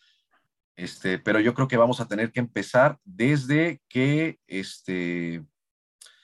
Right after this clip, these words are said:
casi, casi desde que empecé a hablar yo, porque se escuchaba el, el, el, el sonido de la, <laughs> la parte de atrás de la persona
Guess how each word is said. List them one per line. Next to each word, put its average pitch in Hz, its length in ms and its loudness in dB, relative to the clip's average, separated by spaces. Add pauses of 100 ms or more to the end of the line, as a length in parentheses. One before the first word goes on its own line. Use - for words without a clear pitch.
(180)
casi, 113 220 -2
casi 131 200 2
desde 104 220 0
que 104 80 -4
empecé 101 300 -2
a - 20 8
hablar 117 220 6
yo, 143 280 2 (360)
porque 127 400 -2
se 113 140 -8
escuchaba 104 560 2
el, 98 220 0
el, 85 460 -10
el, 85 300 -10 (120)
el 85 120 -12
sonido 101 420 0
de 92 80 4
la, 85 180 2
<laughs> - 340 -4
la 131 160 0
parte 123 340 0
de 107 100 4
atrás 110 300 4
de 104 80 0
la 101 140 -2
persona 104 440 -6